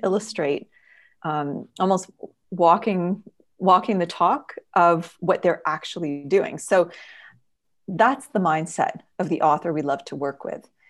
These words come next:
And often I will, we, we ha-, I'll be evaluating, uh, a possible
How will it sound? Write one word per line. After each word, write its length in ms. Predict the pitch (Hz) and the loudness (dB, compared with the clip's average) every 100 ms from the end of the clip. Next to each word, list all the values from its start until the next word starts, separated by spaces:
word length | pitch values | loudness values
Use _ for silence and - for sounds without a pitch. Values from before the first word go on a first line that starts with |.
| _ | _
And 140 | 190 180 | -4 0
often 500 | 185 185 190 196 202 | 0 2 2 2 0
I 140 | 180 | 0
will, 400 | 175 175 170 170 185 | 2 4 4 4 2
we, 160 | 190 - | 2 2
we 220 | - 185 | 0 -4
ha-, 160 | - - _ - 180 180 | -4 -10 _ -8 -6 -2
I'll 240 | - 180 175 | 2 4 4
be 340 | 170 180 170 | 2 4 4
evaluating, 1000 | 170 175 165 175 202 202 175 160 151 156 - - _ _ _ - | 4 2 4 4 4 4 2 -2 -6 -10 -14 -20 _ _ _ -6
uh, 360 | 175 156 - - _ | -2 -2 -2 -6 _
a 80 | 190 | -10
possible 1000 | - - 196 208 - 185 180 175 165 | -10 0 2 2 -2 2 4 4 2